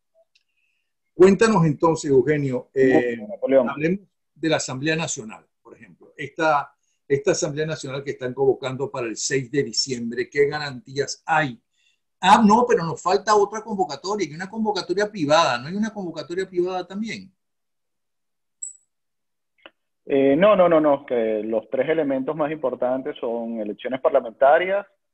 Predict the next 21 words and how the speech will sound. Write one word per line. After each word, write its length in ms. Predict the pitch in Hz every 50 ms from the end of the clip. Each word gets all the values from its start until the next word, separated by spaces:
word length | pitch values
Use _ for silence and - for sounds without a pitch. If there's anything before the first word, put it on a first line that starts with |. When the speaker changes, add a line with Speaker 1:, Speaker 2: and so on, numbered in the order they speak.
| _ _ _ _ _ _
Speaker 2:
consulta 500 | - 120 120 - - 131 127 - 151 131
popular 840 | 156 143 - 123 117 117 123 139 160 185 214 247 285 - - _ _ -
y 260 | 139 131 123 123 113
lo 140 | 117 117 117
que 80 | 131
ocurre 340 | 117 - - 131 127 139 147
el 140 | 143 - -
cinco 360 | 165 151 147 135 - 160 147
de 60 | 131
enero, 420 | 117 120 127 135 156 190 226 208 -
que 80 | 135 120
tiene 240 | 117 117 120 131
que 80 | 127 143
ver 240 | 120 113 113 - -
con 140 | - 131 120
la 80 | 113
toma 300 | - - 113 113 120 131
de 60 | 131
posesión 600 | 127 - - - 107 - - 117 110 107 107 110 110
de 120 | 120 123
la, 300 | 127 113 101 87 82 -